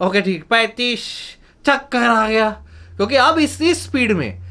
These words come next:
पैंतीस की स्पीड, तीस, पैंतीस या कई बार उससे भी कम के इसमें आपका हार्ट इतने धीरे धड़क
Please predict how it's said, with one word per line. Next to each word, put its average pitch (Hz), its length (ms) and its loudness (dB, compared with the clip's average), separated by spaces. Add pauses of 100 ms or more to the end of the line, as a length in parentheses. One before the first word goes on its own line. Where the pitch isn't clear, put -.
(280)
पैंतीस 277 440 2
की 311 140 -2
स्पीड, 240 320 -8
तीस, 294 280 0
पैंतीस 247 580 -2
या 240 80 0
कई 233 220 0
बार 240 180 0
उससे 233 280 -2
भी 269 80 -8
कम 226 260 -4
के 233 120 -4
इसमें 214 520 -4 (360)
आपका 190 460 2
हार्ट 202 300 -2
इतने 226 280 -6
धीरे 233 260 -4
धड़क 208 240 -2